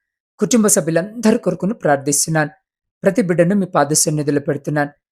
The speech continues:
అయ్యా, ప్రతి బిడ్డను మీరు పేరు పేరు వరుసన మీరు జ్ఞాపకము చేసుకోమని వేడుకొనుచున్నాం. దేవా, ప్రతి దినము బిడ్డలు క్రమము తప్పకుండా వాక్యము వింటూ,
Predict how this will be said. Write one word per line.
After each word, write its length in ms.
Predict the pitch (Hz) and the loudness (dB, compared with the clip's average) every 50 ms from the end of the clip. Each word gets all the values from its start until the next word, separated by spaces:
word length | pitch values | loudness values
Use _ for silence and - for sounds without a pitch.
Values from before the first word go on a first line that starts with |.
| _ _ _ _ - | _ _ _ _ 0
అయ్యా, 160 | 165 180 214 | 2 2 2
ప్రతి 300 | 214 - 185 165 - 175 | 4 2 0 0 2 0
బిడ్డను 320 | 143 165 156 185 190 185 | -2 0 2 2 2 2
మీరు 160 | 185 180 165 147 | 2 0 0 -2
పేరు 280 | - - 180 202 - | 0 4 4 4 4
పేరు 260 | 196 - 185 196 233 | 4 2 4 4 4
వరుసన 340 | 214 202 190 - - 175 170 | 4 4 2 2 0 0 0
మీరు 180 | 190 208 190 156 | 0 -2 -4 -4
జ్ఞాపకము 480 | 135 143 151 156 - _ - 165 151 143 - - 160 | -4 -4 -4 -4 -4 _ -8 -8 -8 -6 -6 -6 -6
చేసుకోమని 460 | 147 - - - 151 143 143 151 160 | -6 -6 -6 -6 -6 -4 -4 -4 -2
వేడుకొనుచున్నాం. 720 | 143 147 139 147 - 147 139 135 - - 165 151 147 147 - _ _ _ _ _ _ _ _ _ - | -2 -2 -4 -4 -6 -8 -6 -6 -6 -6 -4 -4 -4 -4 -6 _ _ _ _ _ _ _ _ _ -2
దేవా, 220 | 147 156 147 175 | 0 2 2 2
ప్రతి 300 | 180 180 - 156 - 160 | 2 0 -2 -4 -4 -4
దినము 400 | 135 160 156 170 170 175 165 170 - _ _ _ _ _ _ _ _ - | -4 -2 0 0 0 0 -2 -4 -10 _ _ _ _ _ _ _ _ -4
బిడ్డలు 320 | 156 180 180 175 175 214 | 0 4 4 4 4 4
క్రమము 400 | - 185 170 170 196 208 185 185 | 0 0 2 2 4 2 2 0
తప్పకుండా 560 | 180 - 185 180 - 220 214 - 190 165 175 | 0 0 -2 0 0 0 0 0 0 2 2
వాక్యము 440 | 156 147 156 170 - - 185 170 165 | 4 4 2 2 0 -2 -4 -2 -2
వింటూ, 480 | 147 147 147 143 - 165 156 147 139 | -2 -4 -6 -2 0 0 2 2 0